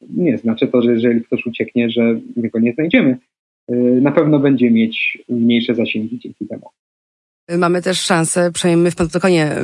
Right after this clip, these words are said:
Speaker 2: na to tak patrzymy jako na szansę, że będzie jeszcze lepiej pod wpływem nowego prawa, które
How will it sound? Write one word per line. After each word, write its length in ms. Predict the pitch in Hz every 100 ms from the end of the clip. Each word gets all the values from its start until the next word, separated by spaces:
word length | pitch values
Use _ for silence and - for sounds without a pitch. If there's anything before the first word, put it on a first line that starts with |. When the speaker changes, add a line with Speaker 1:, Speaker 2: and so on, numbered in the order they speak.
| 180 185 160
Speaker 2:
na 180 | - 170
to 80 | 160
tak 160 | 160
patrzymy 280 | - 151 175
jako 120 | 160
na 100 | 160
szansę, 400 | 160 170 151 156
że 100 | 151
będzie 340 | 151 165 156 160
jeszcze 460 | 156 170 175 -
lepiej 320 | 170 156 165 165
pod 140 | 170
wpływem 320 | - 170 165
nowego 320 | 170 160 160
prawa, 280 | 165 185 165
które 340 | 143 160 156